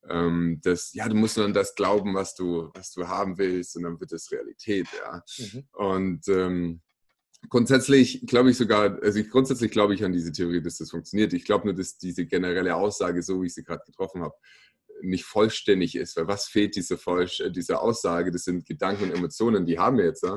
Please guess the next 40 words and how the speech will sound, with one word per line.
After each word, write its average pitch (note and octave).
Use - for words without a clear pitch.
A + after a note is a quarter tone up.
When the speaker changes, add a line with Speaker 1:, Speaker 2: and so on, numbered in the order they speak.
Speaker 1:
Ja, E2+
na, F2+
du E2+
stellst G2
dir F2
das E2+
vor. G#2+
Also A#2+
manche C#3
hören B2
da B2+
schon A2
auf, G#2
da, G#2+
da, G2
da F2+
bringt's F#2+
gar G2+
nichts E2+
eigentlich. E2
Du G2
brauchst G#2+
Emotionen, F#2+
Emotionen F2+
sind F2
so G#2+
viel F#2
power-, G2
äh, F#2+
mä-, F#2+
mächtiger G2
als D#2+
Gedanken. G2+
Das F2
heißt, F#2
die F2+
nächste A2
Stufe A2+
ist -
dann, F#2+